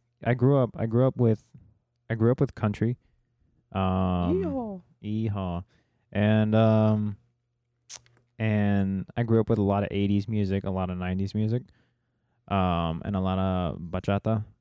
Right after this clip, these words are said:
Speaker 1: And, um,
Speaker 2: Oh, I love bachata.
Speaker 1: yeah, yeah, yeah. My, my sisters are from, uh, Colombia, so, um, that was, that was a cool part about growing up in that household. But I,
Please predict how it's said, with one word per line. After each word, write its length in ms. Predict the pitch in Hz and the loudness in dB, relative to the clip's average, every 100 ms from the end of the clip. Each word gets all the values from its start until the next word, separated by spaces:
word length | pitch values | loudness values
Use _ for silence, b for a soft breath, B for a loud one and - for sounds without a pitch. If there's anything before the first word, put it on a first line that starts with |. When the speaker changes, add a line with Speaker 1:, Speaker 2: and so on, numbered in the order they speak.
| - | -10
Speaker 1:
And, 480 | 92 82 58 62 60 | -6 -6 -6 -8 -8
um, 160 | 57 55 57 | -6 -8 -10
Speaker 2:
Oh, 20 | |
I 200 | - - | -14 -18
love 100 | - | -20
bachata. 360 | - - _ _ _ _ | -20 -20 _ _ _ _
Speaker 1:
yeah, 280 | 104 85 55 50 | -6 -6 -6 -10
yeah, 80 | 50 50 | -10 -12
yeah. 160 | 50 50 - - | -12 -12 -12 -4
My, 300 | 107 98 95 | -2 0 -2
my 160 | 95 | -4
sisters 360 | 95 98 82 82 | -4 -6 -6 -6
are 120 | 80 | -8
from, 260 | - 65 60 | -8 -12 -10
uh, 140 | 53 | -10
Colombia, 460 | - 92 67 52 107 _ _ | -8 -8 -8 -10 -12 _ _
so, 240 | 85 82 _ b b b b b b 104 | -8 -8 _ b b b b b b 0
um, 640 | 107 101 98 95 98 95 _ _ _ _ _ | 2 2 0 -2 -4 -10 _ _ _ _ _
that 100 | 117 | -2
was, 300 | 104 101 98 - | -2 -2 -6 -2
that 120 | 113 | 2
was 160 | 127 113 | 2 0
a 40 | |
cool 260 | - 107 98 | 0 0 0
part 420 | - 92 85 - - | 0 0 0 -4 -8
about 320 | 98 90 85 | -2 0 0
growing 240 | 85 82 78 | 0 0 -2
up 200 | 73 - | -4 -6
in 100 | 85 | -6
that 160 | 78 | -6
household. 500 | 90 95 92 110 117 123 b b b b b b | -4 -4 -2 0 -2 -6 b b b b b b
But 340 | 117 107 101 - _ _ - | 2 4 4 0 _ _ 0
I, 180 | 117 | 2